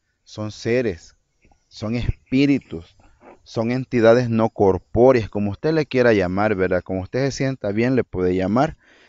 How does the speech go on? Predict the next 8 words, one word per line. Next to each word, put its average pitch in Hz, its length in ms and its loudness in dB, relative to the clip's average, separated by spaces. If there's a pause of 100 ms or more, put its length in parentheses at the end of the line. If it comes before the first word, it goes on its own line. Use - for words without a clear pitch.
(220)
Y 135 260 0
estos 151 580 -2 (400)
vienen 117 540 -2
a 101 80 -4
nuestro, 92 720 -8
a 98 160 -10
nuestro 95 480 -10
territorio 98 1000 0